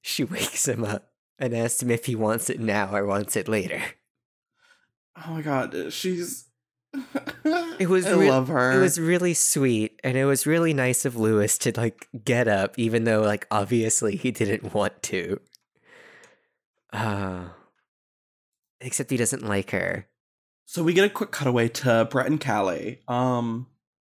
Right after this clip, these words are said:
Speaker 2: and it's just a really cute moment where they're talking about, like, stupid shit, like, it, it, it's specifically Callie talking about her spicy poops.
Speaker 1: Oh, God.
Speaker 2: Which I,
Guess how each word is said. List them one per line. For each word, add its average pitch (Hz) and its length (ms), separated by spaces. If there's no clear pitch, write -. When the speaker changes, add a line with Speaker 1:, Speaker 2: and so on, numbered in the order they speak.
Speaker 2:
and 139 180
it's 139 120
just 185 160
a 180 60
really 180 200
cute - 180
moment 131 240
where 131 100
they're 127 100
talking 123 320
about, 104 180
like, 120 140
stupid 110 340
shit, - 220
like, 110 400
it, 135 300
it, 127 240
it's - 380
specifically 135 540
Callie 107 260
talking 135 320
about 98 160
her 117 100
spicy 127 580
poops. 254 560
Speaker 1:
Oh, 143 400
God. 113 340
Speaker 2:
Which - 260
I, 165 160